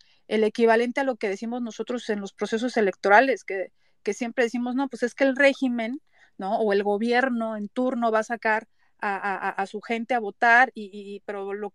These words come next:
aquí lo que importa, pues, es el voto libre de los ciudadanos". Es lo mismo en este proceso, o sea, necesitamos que más allá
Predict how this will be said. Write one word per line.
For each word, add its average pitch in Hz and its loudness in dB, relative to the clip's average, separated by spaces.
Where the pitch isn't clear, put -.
aquí 233 -10
lo 247 -2
que - -10
importa, 226 -2
pues, 214 -8
es 226 0
el 254 -2
voto 233 -2
libre 226 -2
de 226 0
los 202 -6
ciudadanos". 214 -6
Es 262 -2
lo 311 0
mismo 330 0
en 302 0
este 311 -4
proceso, 262 -2
o 220 -2
sea, 220 -4
necesitamos 226 0
que 254 -2
más 285 0
allá 294 6